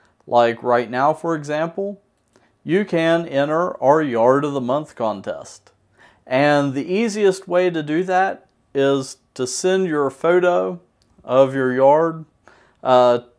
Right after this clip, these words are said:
to the email address ask at bobsmarket dot com, and that will, will enter you, uh, into the contest. And also things like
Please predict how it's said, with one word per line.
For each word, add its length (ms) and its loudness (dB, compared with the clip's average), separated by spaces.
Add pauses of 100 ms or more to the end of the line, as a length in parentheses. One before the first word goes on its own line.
to 180 -2
the 80 -4
email 460 2
address 520 0
ask 560 -4 (140)
at 120 -4
bobsmarket 840 -2
dot 280 -2
com, 420 -8 (140)
and 180 -8
that 160 2
will, 360 0
will 260 0
enter 360 -2
you, 400 -2 (520)
uh, 380 -2
into 260 -6
the 100 -8
contest. 720 -10 (1600)
And 400 4
also 720 4 (500)
things 360 -4
like 400 0